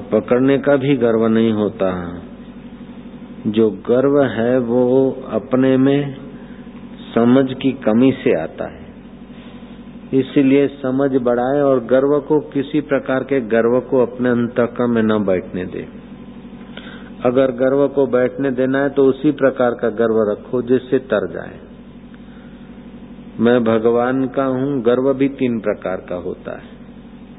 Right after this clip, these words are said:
एक तो शरीर को लेकर जो गर्व किया जाता है वो नाश करने वाला होता है, धन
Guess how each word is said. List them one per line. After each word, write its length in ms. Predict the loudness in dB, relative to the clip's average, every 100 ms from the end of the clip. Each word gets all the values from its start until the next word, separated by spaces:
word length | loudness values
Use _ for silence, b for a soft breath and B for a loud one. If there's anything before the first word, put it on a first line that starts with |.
| -20 -20 B B B B B 2
एक 160 | 2 2
तो 220 | 2 2
शरीर 440 | 0 -2 2 2
को 160 | 2 2
लेकर 380 | 4 2 2 2
जो 140 | 2
गर्व 340 | 2 2 2 0
किया 320 | 0 0 2
जाता 400 | 0 0 0 0
है 60 |
वो 160 | 0 -2 -2 -2
नाश 400 | -2 0 -2 -2
करने 280 | -2 0 0
वाला 300 | 0 -2 -6
होता 340 | -8 -10 -12 -16
है, 120 | -16 -18 -18 -18 -18 -18 B B B -4
धन 180 | 0 2